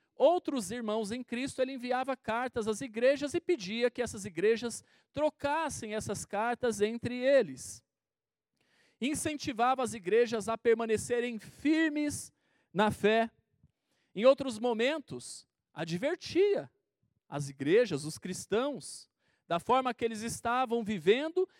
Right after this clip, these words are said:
e instruindo na forma que eles deviam viver. E nessa carta aos Gálatas, os mestres judaizantes,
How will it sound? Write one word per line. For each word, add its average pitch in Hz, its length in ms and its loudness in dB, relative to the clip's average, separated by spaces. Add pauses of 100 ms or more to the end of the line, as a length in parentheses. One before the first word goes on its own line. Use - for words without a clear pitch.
(140)
e 285 140 2
instruindo 330 680 2
na 254 140 -2
forma 269 380 0
que - 160 -8
eles 277 320 -4
deviam 294 500 2
viver. 165 420 2 (920)
E 269 100 -2
nessa 330 360 0
carta 254 460 0
aos 160 180 0
Gálatas, 180 880 -4 (640)
os 240 240 0
mestres 302 760 -2
judaizantes, 220 1300 -4